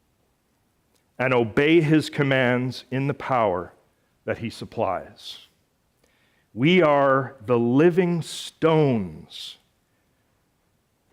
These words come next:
says the Apostle Peter, who are being built up as a spiritual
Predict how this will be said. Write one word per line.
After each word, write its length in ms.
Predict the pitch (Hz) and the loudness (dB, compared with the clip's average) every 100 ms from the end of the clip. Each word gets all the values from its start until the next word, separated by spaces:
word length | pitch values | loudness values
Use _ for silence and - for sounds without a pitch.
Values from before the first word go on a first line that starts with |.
| _ | _
says 340 | - - 123 - | -6 -2 -2 -2
the 120 | 120 | -4
Apostle 460 | 113 127 120 - 117 | -2 -2 -2 -2 -4
Peter, 420 | - 120 117 113 | -2 -2 -2 -4
who 200 | 131 127 | -2 0
are 140 | 120 | 0
being 500 | 113 120 117 113 95 - | 0 -2 0 -4 -6 -4
built 400 | 139 156 170 - | 0 2 0 -2
up 360 | 139 90 - - - _ _ _ _ _ _ _ _ _ _ _ - | 0 -2 -6 -16 -20 _ _ _ _ _ _ _ _ _ _ _ -4
as 260 | 120 120 | -2 -2
a 80 | 117 | -4
spiritual 1200 | - - - - 156 175 165 - 151 139 131 131 | -6 -10 -8 0 4 4 2 -4 0 0 0 -6